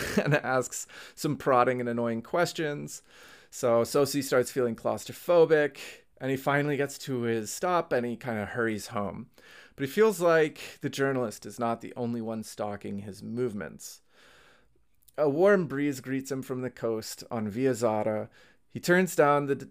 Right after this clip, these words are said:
deserted Fratelli Rosselli and feels what he calls, quote, "a sense of disquiet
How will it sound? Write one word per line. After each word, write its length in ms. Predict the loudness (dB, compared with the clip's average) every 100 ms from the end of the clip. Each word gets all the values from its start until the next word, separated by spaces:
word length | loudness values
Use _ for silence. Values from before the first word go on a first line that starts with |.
| -14
deserted 680 | -6 -4 2 4 6 4 0
Fratelli 580 | -2 0 2 4 4 4
Rosselli 760 | 0 0 4 4 4 2 -4 -12 _ _ _
and 180 | -6 0
feels 340 | 6 6 6
what 120 | 0
he 80 | -2
calls, 480 | 0 2 4 2 0
quote, 500 | -4 2 4 2 -2 _ -20 _ _ _ _ _
"a 80 | -2
sense 320 | 2 0 0
of 100 | -4
disquiet 760 | -6 -6 -4 0 4 4 4